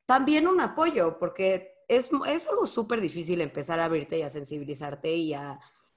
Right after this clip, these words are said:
pues, aceptar que, que está bien y que necesitas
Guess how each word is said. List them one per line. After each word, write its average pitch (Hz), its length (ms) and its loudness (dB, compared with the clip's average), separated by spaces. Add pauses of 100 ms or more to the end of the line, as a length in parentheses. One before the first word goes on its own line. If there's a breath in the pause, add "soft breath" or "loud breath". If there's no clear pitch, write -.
(380)
pues, 185 200 0
aceptar 214 600 2
que, 247 640 2
que 180 100 6
está 185 240 2
bien 208 400 2
y 175 120 2
que 175 120 2
necesitas 156 720 -4